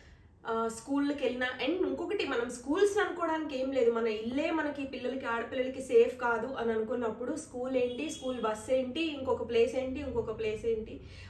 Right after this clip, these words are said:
ఒక్కొక్కసారి అనిపిస్తుంది, "అరే, వెనకటి రోజుల్లో ఇందుకేనేమో ఆడపిల్లల్ని ఇంట్లో నుంచి బయటకు పంపించేవాళ్ళు కాదు,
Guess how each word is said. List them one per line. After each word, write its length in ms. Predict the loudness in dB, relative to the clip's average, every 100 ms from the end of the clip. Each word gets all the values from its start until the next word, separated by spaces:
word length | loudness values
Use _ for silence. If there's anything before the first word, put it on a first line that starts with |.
| -8
ఒక్కొక్కసారి 460 | 0 0 4 6
అనిపిస్తుంది, 680 | 6 4 -2 -4 -4 -2 0
"అరే, 600 | 2 4 4 6 6 4
వెనకటి 300 | 4 2 4
రోజుల్లో 640 | 4 2 2 4 6 6
ఇందుకేనేమో 680 | 2 0 0 0 0 0 0
ఆడపిల్లల్ని 880 | 0 2 2 0 -2 -2 -2 -2 -4
ఇంట్లో 260 | -4 0 0
నుంచి 240 | 0 0
బయటకు 320 | 2 0 0
పంపించేవాళ్ళు 680 | -4 -4 -6 -6 -2 -2 0
కాదు, 440 | 0 0 -2 -6